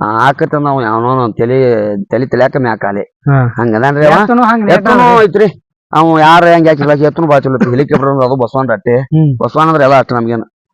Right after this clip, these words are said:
Speaker 1: ಅದೊಂದ್ ಎತ್ತ ಅಂದ್ರ ಮಹಾರಾಷ್ಟ್ರ ಅವ್ರ ಜೋಡಿ ಓಡ್ಸಾಕಂದ್ರ ಈ ಕರ್ನಾಟಕದಾಗ ಅಂದ್ರ ಬಾಳ
Speaker 2: ಬಾಳ
Speaker 1: ಜಾರಿ
Speaker 2: ಜಾರಿ.
Speaker 1: ಹೆಚ್ಚಿನವ್ರಿ.
Speaker 2: ಬಾಳ ಜಾರಿ.
Speaker 1: ಅದೇ ಹೆಚ್ಚಿನವ್ರಿ ಅವ.
Speaker 2: ಹೆಚ್ಚಿನವ್.
Speaker 1: ಕರ್ನಾಟಕದಾಗ ಒಟ್ಟ ಅವ್ರ ಜೋಡಿ ಕ್ರಾಸ್ ಮಾಡ್ಲಾಕ ಮಡ್ಯ ಓಡ್ಸಾಕ ಎತ್ತ ಅವನೇ
Speaker 2: ಹಾ.
Speaker 1: ಹೆಚ್ಚಿನವ್.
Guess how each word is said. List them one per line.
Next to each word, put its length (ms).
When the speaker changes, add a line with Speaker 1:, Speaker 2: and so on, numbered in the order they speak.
Speaker 1:
ಅದೊಂದ್ 300
ಎತ್ತ 200
ಅಂದ್ರ 220
ಮಹಾರಾಷ್ಟ್ರ 380
ಅವ್ರ 100
ಜೋಡಿ 160
ಓಡ್ಸಾಕಂದ್ರ 580
ಈ 60
ಕರ್ನಾಟಕದಾಗ 460
ಅಂದ್ರ 140
ಬಾಳ 120
Speaker 2:
ಬಾಳ 20
Speaker 1:
ಜಾರಿ 140
Speaker 2:
ಜಾರಿ. 140
Speaker 1:
ಹೆಚ್ಚಿನವ್ರಿ. 640
Speaker 2:
ಬಾಳ 300
ಜಾರಿ. 240
Speaker 1:
ಅದೇ 220
ಹೆಚ್ಚಿನವ್ರಿ 380
ಅವ. 120
Speaker 2:
ಹೆಚ್ಚಿನವ್. 360
Speaker 1:
ಕರ್ನಾಟಕದಾಗ 400
ಒಟ್ಟ 160
ಅವ್ರ 140
ಜೋಡಿ 160
ಕ್ರಾಸ್ 300
ಮಾಡ್ಲಾಕ 360
ಮಡ್ಯ 180
ಓಡ್ಸಾಕ 280
ಎತ್ತ 200
ಅವನೇ 240
Speaker 2:
ಹಾ. 400
Speaker 1:
ಹೆಚ್ಚಿನವ್. 320